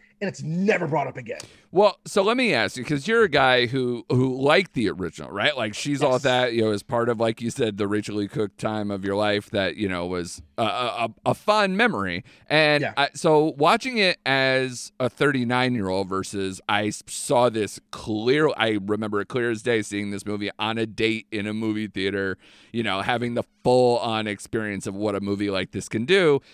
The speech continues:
Speaker 2: And watching it now, like I said, besides the fact that I actu-, I liked the fact that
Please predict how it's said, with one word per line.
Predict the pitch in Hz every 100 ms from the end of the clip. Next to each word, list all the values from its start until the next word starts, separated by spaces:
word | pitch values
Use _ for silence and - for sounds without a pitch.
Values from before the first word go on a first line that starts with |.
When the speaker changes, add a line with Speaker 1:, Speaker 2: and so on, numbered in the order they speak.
| - - -
Speaker 2:
And | 156 160 156 160 -
watching | 156 180 233 262
it | 226 143
now, | 160 156 135
like | 151 160
I |
said, | 147 160 131
besides | 117 151 139 147 143
the |
fact | 131 123 -
that | 110
I | 113 113
actu-, | 104 131 - _ _ _
I | 190 226
liked | 127 123 262 - -
the |
fact | - 98 82 78 - _ _ -
that | 127 113 107